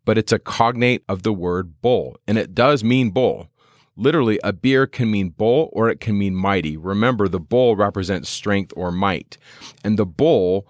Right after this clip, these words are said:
was a symbol for God. It was also a symbol for the very first character in Hebrew, Aleph. In Proto, um, Hebrew, the, before the Aleph, it was the sign of the bull. The bull was a symbol of God. Why? Because the bull was fertile.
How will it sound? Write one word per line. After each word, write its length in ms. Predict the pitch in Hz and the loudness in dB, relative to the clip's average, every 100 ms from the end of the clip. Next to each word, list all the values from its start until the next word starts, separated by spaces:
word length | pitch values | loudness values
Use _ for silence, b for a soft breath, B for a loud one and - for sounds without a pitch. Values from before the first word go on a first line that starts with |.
| b b | b b
was 240 | 110 107 | -2 2
a 120 | 104 | 0
symbol 540 | 101 - 160 165 107 98 | 0 0 0 2 0 -2
for 220 | 110 101 | -4 -4
God. 400 | 95 120 82 76 | 0 2 2 0
It 80 | 110 | -2
was 180 | 113 | -2
also 420 | - 123 170 - 107 | 0 0 0 0 0
a 40 | |
symbol 300 | - 117 113 | 0 0 0
for 160 | - 113 | -2 -2
the 120 | 104 | -2
very 400 | 87 120 135 143 | 0 2 2 0
first 340 | - 131 - | 0 -2 -2
character 400 | - 120 117 113 | -2 -2 0 -2
in 80 | 98 | -4
Hebrew, 400 | - 151 90 90 - | -4 -4 -4 -6 -2
Aleph. 480 | 90 113 151 - - b b b b | 0 2 0 -2 -12 b b b b
In 180 | 120 107 | -2 -2
Proto, 800 | - - 139 156 151 143 139 135 b b b b | -4 0 2 4 2 2 2 0 b b b b
um, 220 | 110 107 | -4 -2
Hebrew, 600 | 90 165 190 101 92 98 - | -2 0 0 0 -2 -4 -6
the, 220 | 101 113 | -2 -2
before 540 | 101 107 113 - 156 147 | -2 -4 -4 2 2 2
the 180 | - | 2
Aleph, 400 | 131 151 107 101 - | 2 2 2 -2 -2
it 160 | 117 | -2
was 200 | 107 113 | 0 -2
the 100 | 101 | -2
sign 360 | 104 - 107 104 | -4 0 0 0
of 120 | 85 | -4
the 100 | 90 | -6
bull. 340 | 76 90 78 - | -6 -6 -6 -10
The 260 | - 85 92 | -18 -10 -4
bull 220 | 113 131 | 0 2
was 140 | 131 117 | 2 0
a 80 | |
symbol 240 | 107 113 104 | -2 -2 -2
of 100 | 82 | -2
God. 280 | 95 71 85 | -2 -2 -6
Why? 500 | 85 92 101 143 165 b b b b | -4 2 2 2 -2 b b b b
Because 480 | 110 107 120 113 98 | -6 -2 0 0 2
the 100 | 101 | -2
bull 340 | - 104 107 | 0 0 2
was 200 | 95 92 | 0 -6
fertile. 540 | - - 110 104 73 | -8 -2 0 0 -4